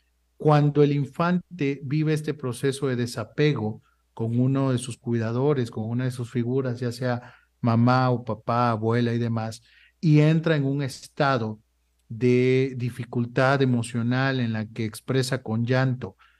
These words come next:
Se puede creer que el niño vive una es-, una especie de cro-, de crónica, de vivencia crónica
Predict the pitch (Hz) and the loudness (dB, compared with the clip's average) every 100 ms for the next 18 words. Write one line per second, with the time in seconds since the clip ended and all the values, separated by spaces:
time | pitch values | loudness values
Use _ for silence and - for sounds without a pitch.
0 | _ _ - - 160 151 - 170 190 202 | _ _ -8 2 4 4 2 6 8 8
1 | 208 208 147 139 147 143 139 131 135 135 | 4 2 0 2 0 -4 -4 -4 -4 -2
2 | 131 123 131 127 131 131 127 127 - _ | -2 -2 -4 -2 -4 -4 -6 -6 -16 _
3 | _ _ 127 127 139 135 131 - 135 127 | _ _ -2 0 0 -2 -6 -2 0 0
4 | 139 135 131 - _ _ _ 123 123 - | 0 -2 -2 -12 _ _ _ 0 0 2
5 | 156 151 151 151 127 123 117 120 156 196 | 4 4 2 0 0 0 -2 -2 2 2
6 | 175 120 113 110 117 117 120 143 147 160 | 2 -2 -6 -6 -6 -2 0 0 -2 -6
7 | 156 151 151 139 110 107 98 | -4 0 0 0 -4 -8 -16